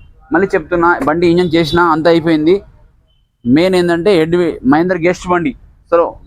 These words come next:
మెటల్ దొరకలేదు, అయినా ఆర్డర్ పెట్టాను. హెడ్ బీడింగ్ కోసం పెండింగ్ పడ్డది గాయ్స్. ఈ హెడ్ బీడింగ్ రామకోటికి పోయి మన అబ్బాయి వెళ్ళాడు, హెడ్ బీడింగ్ వేస్తే సక్సెస్. మొత్తం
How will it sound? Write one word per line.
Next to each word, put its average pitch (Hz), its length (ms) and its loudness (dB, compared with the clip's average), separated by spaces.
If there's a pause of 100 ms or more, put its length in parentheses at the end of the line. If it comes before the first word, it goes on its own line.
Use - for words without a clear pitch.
మెటల్ 160 300 0
దొరకలేదు, 165 400 0 (300)
అయినా 151 220 0
ఆర్డర్ 143 220 0
పెట్టాను. 165 320 0 (420)
హెడ్ 151 220 0
బీడింగ్ 175 260 0
కోసం 165 220 0
పెండింగ్ 170 280 0
పడ్డది 151 260 2
గాయ్స్. 147 200 -2 (420)
ఈ 131 80 0
హెడ్ 139 180 -2
బీడింగ్ 175 340 0
రామకోటికి 165 400 0
పోయి 170 180 0
మన 151 240 2
అబ్బాయి 156 280 -2
వెళ్ళాడు, 170 280 2 (640)
హెడ్ 143 220 -2
బీడింగ్ 175 240 0
వేస్తే 208 200 0 (640)
సక్సెస్. 151 300 -4 (140)
మొత్తం 143 160 -2